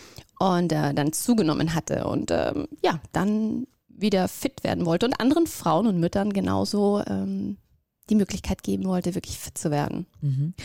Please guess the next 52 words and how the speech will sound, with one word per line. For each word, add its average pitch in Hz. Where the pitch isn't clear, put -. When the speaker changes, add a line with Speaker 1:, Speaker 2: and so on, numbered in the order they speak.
Speaker 2:
Du -
hast 165
jetzt 165
schon 175
ein 156
paar 165
Mal 165
das 151
intuitive 151
Essen 160
auch, 151
äh, 147
genannt. 143
Speaker 1:
Mhm. 202
Speaker 2:
Wenn 160
man 170
aber 160
schon 165
so 156
ganz 170
lange, 170
sag 139
ich 139
jetzt 147
mal, 143
in 143
seinen 143
Mustern 147
gefangen 170
ist -
und 156
vielleicht 151
nicht 160
direkt 156
mit 151
dir 170
zusammengearbeitet 165
hat 170
und 156
jetzt, -
ne, 185
m, 180
gerade 175
den 160
Podcast 233
hört 202
und 175
denkt 180
so, 170
„Ja, 170
aber 160
ich, -